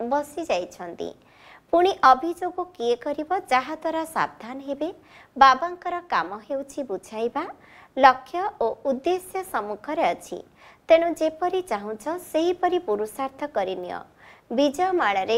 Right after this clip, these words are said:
ଗୁନ୍ଥା ହୋଇ ଦେଖାଅ। ଆଠର ମଧ୍ୟ ମାଳା ଅଛି, ଏକଶହ ଆଠର ବି ମାଳା ଅଛି, ଷୋହଳ ହଜାର ଏକଶହ ଆଠର ମଧ୍ୟ ମାଳା ଅଛି। ନିର୍ବିକାରୀ ଦୁନିଆରେ ରାଜାରାଣୀ ଅଳ୍ପ କେତେ ଜଣ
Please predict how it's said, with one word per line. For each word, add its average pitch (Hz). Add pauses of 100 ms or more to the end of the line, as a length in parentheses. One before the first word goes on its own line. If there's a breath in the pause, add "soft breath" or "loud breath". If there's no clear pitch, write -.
(140)
ଗୁନ୍ଥା 269
ହୋଇ 320
ଦେଖାଅ। 185 (1120 loud breath)
ଆଠର 277
ମଧ୍ୟ 359
ମାଳା 190
ଅଛି, - (140)
ଏକଶହ 320 (180)
ଆଠର 170
ବି 302
ମାଳା 302
ଅଛି, 302 (440 loud breath)
ଷୋହଳ 285 (180)
ହଜାର 381
ଏକଶହ 311 (120)
ଆଠର 196
ମଧ୍ୟ 294
ମାଳା 190
ଅଛି। 160 (580 soft breath)
ନିର୍ବିକାରୀ 349
ଦୁନିଆରେ 226
ରାଜାରାଣୀ 208 (180)
ଅଳ୍ପ 262
କେତେ 320
ଜଣ 294